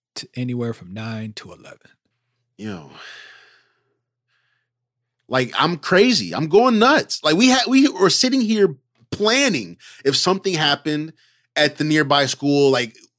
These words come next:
Speaker 2: am I coming home? She's gotta go. You, do we leave Roy at the house while you run to go get her? Like,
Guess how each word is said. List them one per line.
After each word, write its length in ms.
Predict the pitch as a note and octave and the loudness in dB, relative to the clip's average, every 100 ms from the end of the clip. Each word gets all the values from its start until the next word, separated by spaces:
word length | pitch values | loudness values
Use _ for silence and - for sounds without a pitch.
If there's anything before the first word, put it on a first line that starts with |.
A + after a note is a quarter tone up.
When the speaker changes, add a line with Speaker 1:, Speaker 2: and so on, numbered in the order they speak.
| - | -12
Speaker 2:
am 100 | C#3+ | -2
I 80 | D#3 | -2
coming 300 | - F#3 D#3+ | 2 0 2
home? 340 | D#3 E3 E3 | 4 4 2
She's 220 | C#3+ E3+ D#3+ | 0 0 0
gotta 160 | E3+ | 0
go. 300 | D#3 D#3+ D#3 - - | 2 2 2 -2 -20
You, 280 | A#2+ C3 C3+ | -14 -10 -6
do 120 | B2+ | 0
we 80 | D3 | 2
leave 240 | C#3+ D3 B2+ | 2 2 2
Roy 200 | D#3 E3 | 2 2
at 80 | D3+ | 0
the 60 | |
house 320 | C3 F3 F#3 | 0 2 2
while 100 | C#3 | 0
you 140 | D3+ F3 | -2 2
run 220 | E3 E3 | 2 2
to 40 | |
go 120 | D#3 D3 | 0 0
get 220 | D3 F#3+ | 2 0
her? 80 | - - - | 0 -8 -2
Like, 280 | D#3+ C#3 | -2 -2